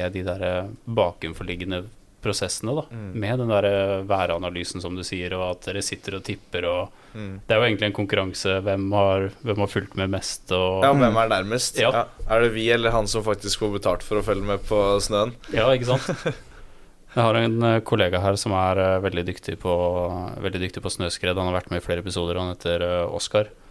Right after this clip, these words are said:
Speaker 1: Og han sa noe veldig kult da vi var på en sånn vintertur forrige, forrige vinter, og det var at, eh, når du kom ut og skulle begynne å kjøre ski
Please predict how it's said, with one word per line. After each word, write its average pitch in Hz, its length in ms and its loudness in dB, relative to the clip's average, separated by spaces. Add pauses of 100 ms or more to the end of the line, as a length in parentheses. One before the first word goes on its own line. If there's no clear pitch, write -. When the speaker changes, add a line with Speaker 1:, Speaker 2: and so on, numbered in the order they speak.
(380)
Speaker 1:
Og 101 340 6
han 110 120 2
sa 101 200 2
noe 101 160 2
veldig 92 160 -4
kult 92 220 -8
da 92 100 2
vi 95 80 -2
var 87 180 0
på - 80 -12
en 95 60 -4
sånn 95 140 -4
vintertur 87 680 -6
forrige, 87 880 -4 (360)
forrige 92 240 0
vinter, 90 340 -2
og 104 80 4
det 101 100 4
var 90 160 4
at, - 260 -2 (840)
eh, 90 400 0
når 107 300 0
du 107 120 2
kom 92 380 0
ut 92 260 -4
og 95 260 0
skulle 101 340 -4
begynne 90 300 0
å 92 80 -2
kjøre 92 320 0
ski 113 340 -2